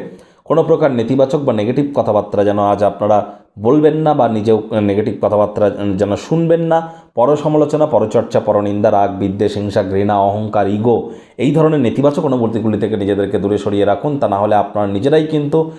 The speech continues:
ধীরে ধীরে নিজেদের শরীরে বিষ প্রয়োগ করছেন। এটি in future আপনাদেরকে মারাত্মকভাবে ক্ষতিগ্রস্ত করবে। আজ আলসেমি করলেই কিন্তু ক্ষতি। অর্থগত ব্যাপারে আয় ইনকাম হয়তো বাড়বে, তবে খরচও কিন্তু বাড়তে পারে।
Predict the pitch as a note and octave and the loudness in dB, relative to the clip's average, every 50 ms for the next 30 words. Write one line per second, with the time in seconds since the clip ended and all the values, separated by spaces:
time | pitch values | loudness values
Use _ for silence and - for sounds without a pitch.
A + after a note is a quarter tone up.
0 | - - - - F2+ E2+ C3 C3 D#3+ D#3 D3 D3+ D#3+ D#3 C3+ A2+ A2+ G#2+ A2+ A2 | -18 -20 -18 -12 -6 -2 0 2 2 2 4 4 2 2 2 2 0 0 0 0
1 | - - A2 G2+ G2 G#2+ G2+ F2+ F2+ G2+ G2+ G2+ - - - G#2 G2+ F#2+ - - | -2 -2 -2 -2 0 0 0 0 0 -2 -2 -4 -6 -4 -2 0 0 0 0 0
2 | - B2 B2 - - D3+ E3 E3 D#3 D#3+ - - - - - A#2+ A#2 C3+ A#2+ A#2+ | -2 -4 -2 0 0 0 0 0 -2 -8 -12 -16 -14 -6 -4 -2 0 2 2 2
3 | B2 A#2+ A#2+ - - F3+ F3+ F3 F3+ D#3+ B2+ - - G#2 G2+ G#2 - G2+ C#3 B2 | 0 0 -2 -2 0 0 0 2 2 2 2 2 0 -2 -2 -2 -2 -2 -2 -2
4 | A2+ G2+ G2+ - D3+ D3+ - - C#3+ - - A2+ G#2 G#2 G#2 - G2 G2+ G2 G#2 | 0 2 2 2 0 -2 -2 -6 -6 -4 -2 -2 -2 -2 -2 -4 -4 -4 -4 -2
5 | A2 G#2 G2+ - - G#2+ F#2 G#2 G2+ G2+ G2+ G#2+ G2+ F#2 E2+ - - - - _ | 0 0 0 0 -2 -2 0 0 0 2 2 2 2 2 0 -4 -12 -16 -20 _
6 | _ _ - - G#2+ G2+ G2+ G2+ G2+ G2 - A2+ G#2+ G#2+ G#2 G#2+ G2+ G2+ G2+ G#2+ | _ _ -4 -2 0 2 2 2 2 0 -2 -2 -2 -2 -2 -2 -2 0 0 0
7 | G#2 G2+ - G#2 G2 F#2+ G#2+ - G#2+ F#2 B2+ C#3+ D3+ - - - - _ _ _ | -2 -2 -2 -4 -4 -2 -2 -2 -2 0 0 0 0 -2 -6 -12 -18 _ _ _
8 | _ - - G#2 A#2 - - F3 D#3+ D#3+ D#3 D#3+ D#3 D3+ D3 D3 A#2+ G#2 G#2 G#2 | _ -2 -2 -2 0 0 0 0 0 2 2 2 2 2 2 2 2 2 2 0
9 | G#2+ G#2 G#2+ A2 G#2 G2+ G2+ F#2+ G#2 F#2+ G2 G#2 B2 C#3 D3+ - - A2 A2 A2 | -2 -2 -2 -2 0 0 -2 -2 0 2 2 2 2 2 2 2 0 0 -2 0
10 | - A2 A#2 C#3 C#3+ - - A#2 G#2+ G#2 A#2 F#2+ G2 G2+ - - D#3 C#3+ D3 D#3 | 0 0 0 0 0 0 -2 -2 -2 0 0 0 0 0 0 -2 0 2 4 4
11 | D#3+ | 2